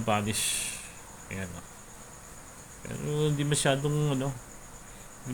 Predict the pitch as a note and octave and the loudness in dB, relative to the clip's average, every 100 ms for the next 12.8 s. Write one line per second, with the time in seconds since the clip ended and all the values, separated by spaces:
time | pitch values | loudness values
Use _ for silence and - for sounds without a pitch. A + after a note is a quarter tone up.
0 | C3+ B2 C#3 C3 D3 D3+ D3 C#3 C3+ C3+ | 0 4 4 4 4 6 6 6 6 6
1 | B2+ C3 C#3 C3+ C3+ C3+ - - - - | 6 6 6 4 2 -2 -6 -16 -16 -14
2 | - - - - - - - - - - | -16 -14 -16 -12 -2 -2 -2 -14 -14 -10
3 | C#3 C3 C3+ C3+ C3+ C3 C#3 B2+ C3 C#3+ | -4 -2 0 0 0 4 6 8 8 6
4 | C#3 A#2+ - - - - - A2+ A#2+ C3 | 4 -2 -6 -12 -12 -12 0 4 6 6
5 | C#3 C#3+ C3 D3+ C3 - - - - - | 4 4 2 2 0 -2 -12 -16 -16 -16
6 | - - - - - A#2+ B2 B2 B2 B2+ | -14 -14 -14 -14 -6 -4 2 6 8 8
7 | B2 B2 C#3 A2+ A#2+ - - G#2 A2+ A2 | 6 4 0 0 -2 -4 0 2 4 4
8 | A2+ B2 A#2+ G2+ - - - - - - | 4 2 0 -2 -8 -14 -14 -14 -14 -14
9 | - - - - - - - - - - | -14 -14 -14 -16 -14 -14 -6 -6 -6 -16
10 | - - - - G#2+ A#2 A2+ A#2 A#2+ A2+ | -16 -16 -12 -6 -2 0 2 2 2 0
11 | - - B2 B2+ C3+ A#2+ A2+ A2+ A2+ A#2 | -4 -4 2 6 6 6 8 6 6 8
12 | A#2 A#2+ A#2 A#2 A#2 - A#2+ | 10 8 8 8 6 4 2